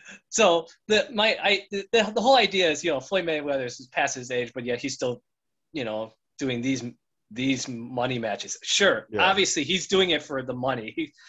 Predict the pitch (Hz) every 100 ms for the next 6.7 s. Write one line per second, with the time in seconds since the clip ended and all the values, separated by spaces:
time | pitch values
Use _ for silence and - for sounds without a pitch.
0 | - _ - 131 170 156 135 131 135 123
1 | - _ _ _ _ _ 131 123 120 156
2 | 123 127 107 - 120 120 113 _ _ _
3 | _ 143 131 123 117 - 127 113 113 107
4 | 107 101 101 98 90 - 110 101 98 101
5 | 98 - 123 110 104 98 98 - _ _
6 | _ _ _ - 123 110